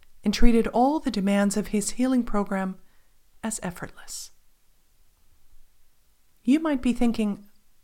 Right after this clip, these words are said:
"Well, the answer is obvious. The woman should have followed their advice. Didn't she want to feel better? After all, how hard can it be to switch up your eating and walk thirty minutes a day?" For her,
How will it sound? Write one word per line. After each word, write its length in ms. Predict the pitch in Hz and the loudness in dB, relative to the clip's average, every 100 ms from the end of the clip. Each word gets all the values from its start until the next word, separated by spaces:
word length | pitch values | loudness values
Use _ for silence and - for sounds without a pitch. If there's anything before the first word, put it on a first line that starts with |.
| _ - | _ -8
"Well, 480 | 208 196 180 - - | -2 0 -2 -8 -20
the 240 | 170 - 240 | -10 0 2
answer 320 | 226 220 185 | 2 -2 -6
is 140 | 160 | -6
obvious. 500 | 160 165 - 110 - - - - - | -8 -10 -12 -16 -14 -14 -18 -20 -4
The 80 | - | 2
woman 240 | 226 240 262 | 8 8 8
should 180 | 269 | 4
have 120 | 247 247 | 0 6
followed 320 | 240 247 226 | 6 6 2
their 120 | 220 | 0
advice. 680 | 202 175 262 - - - - - - - - 175 | 0 0 -2 -4 -10 -12 -14 -18 -18 -20 -20 -2
Didn't 220 | 262 311 | 0 0
she 120 | - | 0
want 240 | 302 285 | 2 2
to 80 | - | 0
feel 220 | - 185 | -4 -4
better? 400 | 247 294 359 403 - - - - - - - | -2 -4 -4 -8 -16 -20 -20 -20 -20 -20 -10
After 300 | - - 240 | -6 0 2
all, 300 | 294 185 - | 2 0 -2
how 220 | - - 339 | -12 -12 -12
hard 400 | - 185 247 240 | -2 0 0 0
can 140 | 247 | -2
it 160 | 254 - | -2 -4
be 200 | 208 190 | -6 -6
to 120 | - | -8
switch 340 | - 247 247 | -6 -4 -4
up 100 | 285 | -2
your 140 | 254 240 | -4 -2
eating 380 | 240 277 190 196 | -4 -2 -2 -4
and 240 | 190 175 - | -6 -8 -6
walk 300 | 170 262 - | -2 -2 -2
thirty 240 | 180 175 | -6 -4
minutes 320 | 180 180 185 - | -4 -4 -6 -6
a 60 | |
day?" 420 | 220 285 220 - - _ _ _ _ - - - - - - | -4 -4 -4 -12 -20 _ _ _ _ -20 -20 -20 -20 -20 -20
For 200 | - 220 | -10 -10
her, 380 | 208 214 359 - | -4 -2 -4 -10